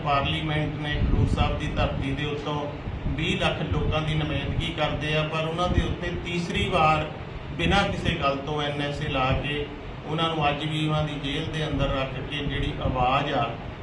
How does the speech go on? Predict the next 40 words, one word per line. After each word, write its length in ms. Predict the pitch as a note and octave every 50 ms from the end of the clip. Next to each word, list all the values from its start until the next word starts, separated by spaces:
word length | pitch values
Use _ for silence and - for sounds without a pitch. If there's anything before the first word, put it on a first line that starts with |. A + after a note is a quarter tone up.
| - - - E3
ਉਹ 120 | D#3+ D#3
ਵੀਹ 340 | D3 C#3 - F3+ F#3 - -
ਲੱਖ 280 | D3 - - - E3
ਲੋਕਾਂ 460 | D#3+ C#3+ C#3 C#3 C#3 C#3 C#3+ D3+ D#3 D#3
ਦੀ, 100 | D#3 D3+
ਖਡੂਰ 340 | C3+ D3 D3 C#3 C#3 C#3+ C#3+ C#3+
ਸਾਹਿਬ 240 | D3+ D3+ D3+ D3+ D3
ਤੋਂ, 120 | D#3 D3+ D3+
ਜਿੱਥੋਂ 460 | D3 C3+ C3 - - B2+ - - C#3+
ਇੱਕ 200 | C3 C3 B2+ C3+
ਲੋਕਤੰਤਰਕ 760 | C#3 C#3 C#3 C#3+ C#3+ - C#3+ C#3+ C#3+ C#3 - - D3+ D3+ D3 C#3+ - -
ਤਰੀਕੇ 380 | D#3+ D3+ - - C#3+ D3 D3+ D3
ਦੇ 100 | D3 C#3+
ਨਾਲ 380 | C#3 C3+ C3+ C#3 C#3 C#3 C3+ - - - - - - - - -
ਮੈਂਬਰ 400 | C#3 D3+ D3+ D3+ - F3 F3 E3+
ਪਾਰਲੀਮੈਂਟ 600 | D#3 D#3 D3 C#3+ D3 D3 D3 C#3+ C#3+ C#3+ C#3 C3+ C#3
ਬਣੇ 340 | C#3 C#3 C#3 C#3 C#3 C#3+
ਆ, 140 | D3 D3 D3 C#3+ - - - - - - - -
ਉਹਨੂੰ 280 | E3+ F3+ F#3 F3+ F3
ਦਬਾਉਣ 400 | - - C3+ C3+ C3+ C3+ - C#3+
ਦੇ 160 | C#3 D3+ D3+ D3
ਲਈ, 320 | C#3+ D3 D3 D3 D3 D3 C3+ - - - - - -
ਉਹਨਾਂ 180 | D#3 D#3+ D#3+
ਦੀ 160 | D#3 D#3+ D#3 D#3
ਆਵਾਜ਼ 400 | D3 C#3+ C3+ C3+ C#3 D3+ D#3 D3+
ਨੂੰ 100 | D#3+ E3 -
ਦਬਾਉਣ 380 | - C3+ C3+ C3+ C#3 C#3 C#3 C3
ਦੇ 220 | C3 C#3+ C#3+ C#3
ਲਈ, 300 | C#3 C#3+ D3 D3 D3 D3 - - - - - - - - - - -
ਸੋ 60 | E3+
ਉਹਨਾਂ 480 | E3+ E3+ E3+ E3+ E3+ D#3 D#3+ E3+ E3+ E3+
ਨੂੰ 200 | E3+ E3 - C#3
ਜੇਲ੍ਹ 280 | C#3 D3+ F3 F3+ F3 F3
ਵਿੱਚ 560 | E3+ D#3+ - - - - D#3+ D#3+ D#3+ D#3 - - - - - - - - - -
ਬਿਨਾਂ 300 | - E3+ D#3+ E3 F3+ F3+
ਕਿਸੇ 300 | E3 - - - - E3
ਗੱਲ 240 | D3+ D3 C#3 C3+ C3+ C3+ -
ਤੋਂ 120 | D#3 D#3 D#3
ਰੱਖਿਆ 380 | C3+ B2+ - C3 D3 D3+ D3+ D3+
ਗਿਆ। 420 | D3+ D3+ D3+ D#3 D#3 D3+ D3+